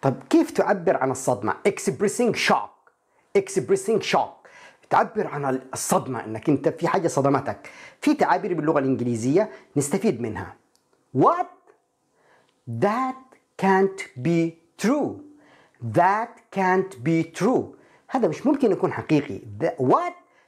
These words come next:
That can't be true. What are you saying?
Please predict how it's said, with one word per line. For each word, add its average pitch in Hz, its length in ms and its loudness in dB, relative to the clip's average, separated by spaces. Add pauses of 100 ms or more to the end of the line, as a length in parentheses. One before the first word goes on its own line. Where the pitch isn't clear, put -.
(140)
That 185 240 -2
can't 294 320 -2
be 196 120 2
true. 226 580 0 (1080)
What 302 240 0
are 370 120 6
you 285 120 -4
saying? 226 800 0